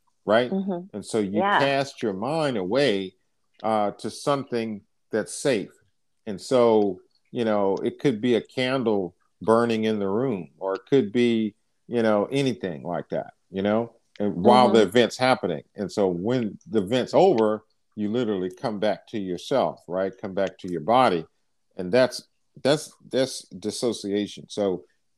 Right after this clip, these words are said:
Speaker 1: separating yourself from the event, it's interesting how the brain defenses work.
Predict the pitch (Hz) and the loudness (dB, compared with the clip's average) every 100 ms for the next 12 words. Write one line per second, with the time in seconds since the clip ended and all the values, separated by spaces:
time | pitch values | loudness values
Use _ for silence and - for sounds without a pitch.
0 | - - - 123 120 113 110 95 82 - | -18 -6 -2 0 2 2 2 -2 -4 0
1 | 131 113 - 95 87 78 90 90 - _ | 2 0 -4 -6 -6 -4 -6 -6 -8 _
2 | _ _ _ _ _ _ 143 139 - 147 | _ _ _ _ _ _ 2 2 0 -4
3 | 156 147 - 127 101 101 131 120 82 87 | -2 -4 -4 -4 -2 0 0 2 -2 -2
4 | 117 147 131 95 95 - 95 - 71 76 | -2 -2 -4 -6 -8 -6 -6 -6 -10 -6
5 | 71 - | -6 -6